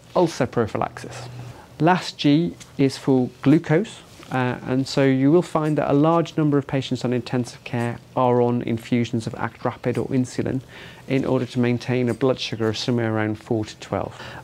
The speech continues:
B I D, so we've got a fast tug B I D. First B is for, well, B is for bowels. Um, have they opened them today? Are they on appropriate, uh, laxatives or aperients?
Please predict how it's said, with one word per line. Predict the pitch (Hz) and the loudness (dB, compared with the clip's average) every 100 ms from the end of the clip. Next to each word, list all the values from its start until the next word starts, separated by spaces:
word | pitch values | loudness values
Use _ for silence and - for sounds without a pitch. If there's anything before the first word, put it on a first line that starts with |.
| - | 0
B | 196 175 | 6 8
I | 165 | 6
D, | 160 202 202 160 | 6 6 4 -6
so | - - 143 | -6 0 2
we've | 147 | 2
got | 139 | 0
a | |
fast | - 160 - | 0 0 0
tug | 160 143 - | -2 -2 0
B | 156 | 2
I | 147 147 | 4 4
D. | 180 180 165 - - - | 4 2 -2 -16 -20 -20
First | - - 185 - | -4 2 2 2
B | 175 165 | 2 4
is | 160 | 2
for, | - 131 - - | -2 -6 -10 -4
well, | 131 123 - | -2 -2 2
B | 156 | 4
is | 156 | 4
for | - | 2
bowels. | 123 147 160 165 165 - - - - - | 2 2 4 2 0 -6 -20 -20 -18 -4
Um, | 127 117 - - | 0 0 -4 -8
have | - 147 | -2 0
they | 147 | 0
opened | - 147 156 151 | 2 0 0 0
them | 147 | 0
today? | 143 143 139 139 - - - | 0 0 2 0 -6 -10 -2
Are | 135 | 0
they | 131 | 2
on | 120 117 | 2 0
appropriate, | 117 - 120 110 117 107 - - - - - | -2 -2 -2 0 -2 -2 -4 -20 -20 -16 -4
uh, | 113 107 107 | -2 0 0
laxatives | 110 - - - 107 - | -2 -4 -10 -4 -6 -2
or | 101 | -6
aperients? | - 104 95 - - | -4 -6 -6 -8 -16